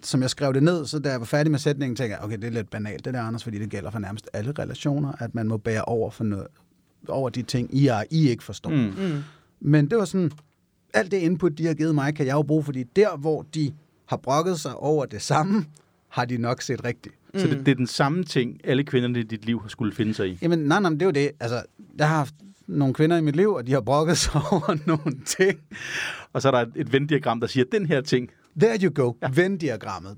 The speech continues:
Speaker 2: Mhm.
Speaker 1: Tegn cirklerne og sig, "Okay, hende her, hun fyrede alt muligt lort af om sådan og sådan og sådan og sådan, men hun har det ikke til fælles med alle de andre, så det kan være gaslighting, eller det kan være ligegyldigt." Men de har alle sammen det der til fælles.
Speaker 2: Hmm.
Speaker 1: Så der må
Speaker 2: Der,
Speaker 1: de jo nok
Speaker 2: der er
Speaker 1: have
Speaker 2: en
Speaker 1: ret.
Speaker 2: fællesnævner.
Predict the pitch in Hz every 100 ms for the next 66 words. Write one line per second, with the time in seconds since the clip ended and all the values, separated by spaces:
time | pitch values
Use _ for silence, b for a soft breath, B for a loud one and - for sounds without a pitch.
0 | _ 147 190 214 202 214 214 202 165 156
1 | 160 190 - 139 208 220 185 175 165 196
2 | - 156 123 113 - 175 214 185 170 170
3 | 160 123 110 185 180 151 151 120 135 135
4 | 104 185 208 175 156 170 165 156 185 -
5 | 160 151 127 143 147 139 151 156 - -
6 | 165 165 127 131 139 127 127 131 123 117
7 | 107 117 123 113 110 117 113 98 80 -
8 | b b b b - 131 107 113 113 165
9 | 196 156 95 90 - 175 165 90 - 92
10 | - - - - 214 160 92 76 _ _
11 | _ - - - - _ b - 147 85
12 | 127 123 127 151 135 131 131 123 110 110
13 | 98